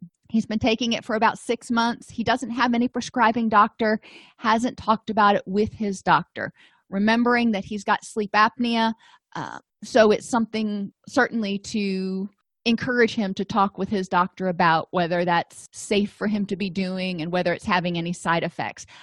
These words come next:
I wouldn't think it would be a problem, but y-, I always encourage people to be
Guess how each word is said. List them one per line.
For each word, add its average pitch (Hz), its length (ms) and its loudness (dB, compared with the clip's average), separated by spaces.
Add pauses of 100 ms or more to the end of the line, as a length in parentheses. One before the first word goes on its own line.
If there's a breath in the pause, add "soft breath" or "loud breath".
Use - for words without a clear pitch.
(100)
I 202 100 4
wouldn't 202 340 0
think 226 180 -2
it 277 80 -2
would 240 140 -2
be 269 120 -2
a 254 60 2
problem, 277 560 6 (360 soft breath)
but 214 420 4 (380)
y-, 214 200 -6
I 208 180 4
always 220 260 4
encourage 202 520 0
people 202 380 -2
to 180 80 -6
be 185 380 -6